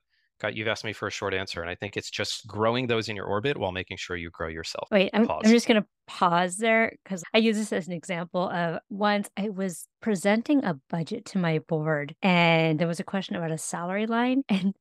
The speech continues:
Speaker 2: the response was something to the effect of, "Why do we need to worry about a raise? Isn't the work enough of a, a gift? A-, aren't they, like, compelled by the work?" And I was just like, "I'm sorry, my head literally just exploded. Like, isn't your work just enough? Do you re-,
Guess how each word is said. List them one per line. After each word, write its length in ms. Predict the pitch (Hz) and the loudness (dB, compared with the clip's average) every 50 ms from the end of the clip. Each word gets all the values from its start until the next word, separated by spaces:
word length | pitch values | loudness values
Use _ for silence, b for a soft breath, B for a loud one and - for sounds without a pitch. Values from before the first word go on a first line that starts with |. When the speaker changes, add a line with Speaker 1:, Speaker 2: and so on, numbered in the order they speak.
| _ - | _ -2
Speaker 2:
the 120 | 190 214 | 2 4
response 480 | 202 220 226 - - - 254 254 262 262 | 6 6 6 4 6 6 8 8 8 8
was 140 | 269 254 - | 6 4 4
something 380 | - - 269 269 277 311 294 | 4 4 4 6 6 6 6
to 100 | 277 277 | 4 4
the 100 | 226 226 | 4 2
effect 300 | 220 208 - 208 190 - | 2 2 2 2 2 2
of, 140 | 214 202 180 - | 2 0 0 -2
"Why 340 | 220 214 226 247 262 285 | -2 2 4 6 6 6
do 80 | 320 349 | 4 2
we 120 | 349 359 339 | 0 -2 0
need 180 | 311 294 285 | 0 0 0
to 100 | - - | -2 -6
worry 260 | 262 226 233 226 226 226 | -6 -4 -4 -2 -2 -2
about 200 | 214 214 202 185 | 0 0 -2 -2
a 60 | 185 | -2
raise? 260 | 175 196 190 180 - - | -2 -2 -2 -2 -4 -2
Isn't 320 | - 240 247 285 339 349 - | 0 0 0 0 -2 -2 -2
the 80 | 320 | -2
work 420 | 240 180 170 202 202 226 233 - - - - | -2 2 2 2 2 2 0 -4 -12 -2 2
enough 340 | 226 220 214 208 220 214 - | 4 6 6 6 4 2 -2
of 100 | 226 202 | -4 -2
a, 160 | 214 208 202 - | -2 -2 -2 -4
a 100 | - 190 | -6 -10
gift? 460 | 151 - - 185 202 - - - - - - - - | -8 -6 -6 -6 -6 -6 -12 -18 -18 -18 -16 -2 2
A-, 120 | - 240 - | 4 4 6
aren't 200 | - 247 262 277 | 8 8 8 10
they, 120 | 320 311 | 10 10
like, 180 | 294 277 247 - | 10 8 8 8
compelled 480 | - 247 233 220 - - 214 214 214 | 6 6 6 6 4 4 4 4 6
by 140 | 190 226 208 | 6 4 4
the 80 | 214 202 | 4 2
work?" 180 | 208 196 - | 0 0 0
And 80 | - 220 | 0 0
I 60 | 220 | 0
was 100 | 208 196 | 0 -2
just 140 | - - - | -4 -4 -4
like, 140 | 233 214 _ _ _ | -4 -4 _ _ _
"I'm 160 | - 403 523 | 2 4 4
sorry, 360 | - - - - 175 170 175 180 | 2 2 2 2 4 4 4 6
my 140 | 220 285 - B B B B _ | 4 4 2 B B B B _
head 300 | - 214 202 202 208 190 | -2 0 0 0 0 -2
literally 460 | - - 190 208 202 190 202 - - 180 | -8 -8 -8 -6 -6 -6 -6 -6 -6 -6
just 220 | - 185 - - | -6 -6 -8 -8
exploded. 360 | - - - - - - - | -12 -14 -12 -10 -8 2 4
Like, 180 | 214 226 B B B B B | 4 4 B B B B B
isn't 300 | - 311 294 392 392 311 - _ _ | 6 8 8 8 6 6 2 _ _
your 240 | - 220 277 302 330 | 4 6 6 8 8
work 220 | 294 339 349 370 - - | 8 6 6 6 6 4
just 220 | - 349 311 - - - | 4 4 4 2 0 4
enough? 540 | 277 254 254 254 247 254 311 - - - - _ | 6 8 8 8 8 6 4 2 0 -8 -20 _
Do 80 | - 262 | -4 0
you 180 | 269 285 294 311 | 2 2 4 4
re-, 100 | 330 | 2